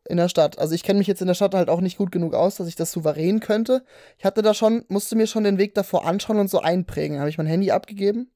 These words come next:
hab mich ins Auto gesetzt und bin wirklich der Nase nach, wie ich's im Kopf hatte, wie ich denke, dass es der Weg ist, zu diesem Fitnessstudio gefahren.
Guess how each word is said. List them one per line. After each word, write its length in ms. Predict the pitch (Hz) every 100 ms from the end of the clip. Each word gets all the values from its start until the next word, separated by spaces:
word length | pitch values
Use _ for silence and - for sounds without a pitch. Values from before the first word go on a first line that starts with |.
| _ _ - -
hab 100 | _ -
mich 60 |
ins 100 | 165 -
Auto 280 | 165 190
gesetzt 360 | 202 202 214 -
und 120 | 175
bin 220 | 175 202 175
wirklich 320 | 202 220 -
der 120 | 165
Nase 420 | 160 156 208 202
nach, 320 | 202 175 190
wie 100 | 185
ich's 160 | 180 -
im 100 | 175
Kopf 260 | - 175 -
hatte, 320 | 185 202 220 - - _
wie 120 | - 165
ich 140 | -
denke, 320 | 170 185 220
dass 220 | 170 170
es 100 | 175
der 160 | - 151
Weg 220 | 156 165
ist, 360 | - 202 - - _ _ _
zu 100 | - 180
diesem 140 | 180
Fitnessstudio 500 | 202 180 170 165 156
gefahren. 400 | 147 - 139 151